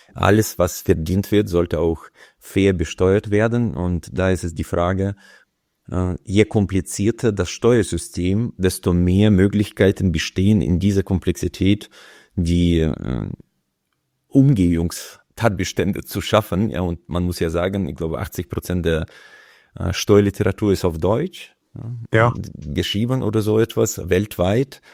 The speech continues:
Speaker 1: Von der Seite ist die Frage, ob wir nicht mit weniger Regelungen, sondern mit deutlich mehr pauschalen Themen einfach weiterkommen, weil auch, du sprichst von der Riesenmacht der Lobbyisten,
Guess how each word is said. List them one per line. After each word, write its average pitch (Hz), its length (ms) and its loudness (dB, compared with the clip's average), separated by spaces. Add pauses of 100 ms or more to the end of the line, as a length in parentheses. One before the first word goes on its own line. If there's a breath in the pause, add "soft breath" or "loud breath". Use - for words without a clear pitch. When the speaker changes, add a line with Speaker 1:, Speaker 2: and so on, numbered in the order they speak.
(320 soft breath)
Speaker 1:
Von 92 260 0
der 98 100 6
Seite 104 320 4
ist - 160 -4
die 90 60 -4
Frage, 98 500 2 (520)
ob 82 240 2
wir 98 120 6
nicht - 720 2 (340)
mit 92 340 0
weniger 123 800 4 (140)
Regelungen, 113 480 2
sondern 90 300 2
mit 78 180 0
deutlich 85 360 4
mehr 92 260 2
pauschalen 92 1000 0 (720 soft breath)
Themen 101 340 2
einfach 87 300 0
weiterkommen, 95 800 0
weil 85 360 2
auch, - 440 2
du 85 240 -6
sprichst - 460 -4
von 87 340 -4
der 82 300 0
Riesenmacht 92 500 0
der 90 80 2
Lobbyisten, 87 800 0